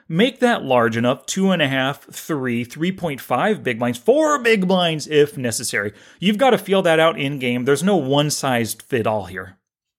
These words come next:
Now, when it comes to the sizing, of course, the same thing with three bets, right? You want all of your opponents to fold or just one player to call. So choose a size that achieves that. Six big blinds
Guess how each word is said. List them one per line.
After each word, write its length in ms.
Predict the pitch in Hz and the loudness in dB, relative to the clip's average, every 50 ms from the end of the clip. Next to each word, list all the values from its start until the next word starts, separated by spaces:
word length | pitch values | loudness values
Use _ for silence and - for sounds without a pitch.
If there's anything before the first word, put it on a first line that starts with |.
| _ _ _ _ _ _ _ _ _ _ _ _ _ _ _ _ _ _ | _ _ _ _ _ _ _ _ _ _ _ _ _ _ _ _ _ _
Now, 100 | - 135 | -4 -2
when 100 | 131 135 | -2 -2
it 80 | 139 - | 0 -2
comes 180 | 156 151 135 | -2 -2 0
to 200 | 131 131 127 127 - | 2 2 2 2 0
the 160 | 160 131 117 | -6 -4 -4
sizing, 400 | - - 127 117 123 117 131 135 | 0 0 2 2 2 0 0 -2
of 100 | 127 113 | -4 -4
course, 300 | - 143 135 147 - - - _ _ _ _ | -2 -2 -2 -2 -2 -4 -12 _ _ _ _
the 80 | 131 | -2
same 240 | - - 170 180 185 | 0 2 2 2 2
thing 160 | 190 190 180 | 0 0 0
with 180 | 156 135 - - | 0 -2 -2 -2
three 200 | 131 123 120 117 | -6 -4 -4 -2
bets, 260 | 101 110 98 - - | -2 -4 -6 -6 -6
right? 220 | 117 107 110 - - _ _ _ _ _ | -6 -6 -6 -6 -10 _ _ _ _ _
You 160 | - 139 147 | -6 -2 0
want 320 | 160 170 175 175 175 170 - - _ - | 2 2 2 2 2 -2 -6 -12 _ 2
all 460 | 156 139 139 151 175 190 220 233 - | 4 6 6 8 6 6 4 2 2
of 140 | 214 196 196 | 2 2 4
your 140 | 208 208 | 2 2
opponents 320 | 196 196 180 185 175 165 - | 2 2 -2 -2 -2 -2 -4
to 120 | - - 143 | -6 -8 -10
fold 440 | - - 139 147 160 185 196 190 - _ _ _ _ | -4 0 0 0 0 0 -4 -8 -14 _ _ _ _
or 140 | - 156 143 | 4 4 4
just 340 | 135 143 151 139 - - - | 6 4 2 2 0 -6 -10
one 500 | - 135 113 113 120 127 131 139 151 156 | -8 -4 0 2 4 4 4 2 0 -4
player 360 | - - - 127 120 110 107 | -6 0 2 2 2 2 0
to 80 | 101 101 | -2 -4
call. 380 | - - 117 107 95 87 - - | -4 -2 -2 -2 -2 -2 -6 -8
So 160 | - - 120 | -6 -6 -6
choose 460 | 107 - - - - 139 147 156 143 | -4 -4 -6 -4 -2 -2 -2 -2 -2
a 120 | - 160 143 | -2 -4 -4
size 460 | - - 127 120 117 117 120 113 - | -2 -2 0 0 2 2 0 0 -2
that 260 | - - 123 113 107 | -4 -4 -4 -2 -2
achieves 520 | 110 107 - - - 120 110 107 95 101 107 | -2 -2 -4 -8 -6 -6 -6 -6 -6 -8 -10
that. 260 | 104 90 95 - - _ _ _ _ _ | -10 -10 -10 -14 -18 _ _ _ _ _
Six 400 | _ - - - - 165 160 - | _ -2 0 2 2 2 0 0
big 240 | 170 160 180 175 156 | 0 0 0 0 0
blinds 360 | 151 160 160 165 175 175 - | -2 -2 -2 0 -2 -2 -4